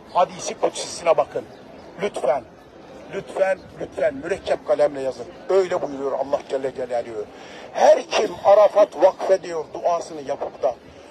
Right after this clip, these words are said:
acaba benim günahlarım affolundu mu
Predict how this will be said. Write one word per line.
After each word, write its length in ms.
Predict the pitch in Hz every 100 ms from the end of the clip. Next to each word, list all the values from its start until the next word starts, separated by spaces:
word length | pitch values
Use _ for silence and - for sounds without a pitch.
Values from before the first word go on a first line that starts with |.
| - -
acaba 500 | 220 233 254 240 233 -
benim 320 | 233 285 247
günahlarım 580 | 202 214 190 202 226 208
affolundu 720 | - 175 - 202 202 196 196 185
mu 100 | 160